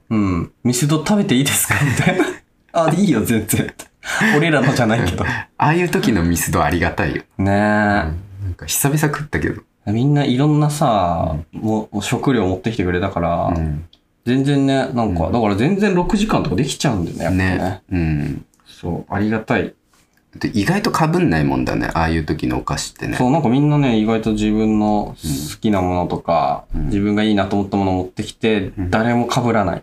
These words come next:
Speaker 2: すごい、面白かった。
Speaker 1: そう、だから、ちょっと、そんな感じで、
Speaker 2: うん。
Speaker 1: こう、これをだから毎年やろうかなって。
Speaker 2: うん。
Speaker 1: 来年は、
Speaker 2: え？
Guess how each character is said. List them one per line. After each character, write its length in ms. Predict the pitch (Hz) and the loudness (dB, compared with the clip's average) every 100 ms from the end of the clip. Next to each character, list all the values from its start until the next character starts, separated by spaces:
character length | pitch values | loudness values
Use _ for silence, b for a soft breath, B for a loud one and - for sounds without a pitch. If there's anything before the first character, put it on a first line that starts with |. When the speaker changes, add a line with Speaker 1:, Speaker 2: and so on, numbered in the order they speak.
| _ 82 | _ -12
Speaker 2:
す 220 | - 113 | -6 -2
ご 200 | 110 95 | 0 0
い、 80 | 73 - | -2 -2
面 160 | 92 | -2
白 180 | - 92 | 0 -2
か 80 | 76 | -2
っ 80 | - | -6
た。 120 | - - - _ | -16 -20 -20 _
Speaker 1:
そ 340 | - 104 90 87 | -12 -6 -4 -2
う、 40 | |
だ 60 | 92 | -4
か 160 | - 82 | -4 -2
ら、 80 | |
ち 840 | 80 - - - - _ _ _ - | -2 -2 -4 -10 -18 _ _ _ -8
ょ 20 | |
っ 120 | 67 | -8
と、 60 | - _ | -10 _
そ 220 | - 107 | -4 0
ん 100 | 110 | 2
な 100 | 107 | 0
感 220 | - 101 | 0 0
じ 140 | 101 98 | 0 0
で、 400 | 98 95 92 - | 0 0 -4 -6
Speaker 2:
う 60 | 85 | -2
ん。 260 | 73 67 | -2 -2
Speaker 1:
こ 120 | 67 107 | -2 -2
う、 40 | |
こ 120 | 135 | 0
れ 60 | 123 | 0
を 80 | 117 | 0
だ 80 | |
か 80 | 107 | 0
ら 40 | 95 | 2
毎 200 | 101 101 | 0 -2
年 280 | 104 - | -6 -2
や 100 | 98 | -2
ろ 100 | 92 87 | -2 -4
う 40 | |
か 120 | - | -10
な 100 | - | -14
っ 40 | - | -4
て。 60 | |
Speaker 2:
う 40 | 82 | -2
ん。 400 | 78 71 71 - _ - - - _ B B _ _ - | 0 -2 -6 -10 _ -14 -14 -18 _ B B _ _ -4
Speaker 1:
来 240 | 120 135 | 0 2
年 300 | 131 127 120 | 2 2 4
は、 320 | 113 110 - - _ _ _ _ _ _ _ _ - - - _ _ _ _ _ _ _ _ _ _ _ _ _ _ _ | 4 2 0 -8 _ _ _ _ _ _ _ _ -14 -14 -16 _ _ _ _ _ _ _ _ _ _ _ _ _ _ _
Speaker 2:
え？ 180 | 87 | -6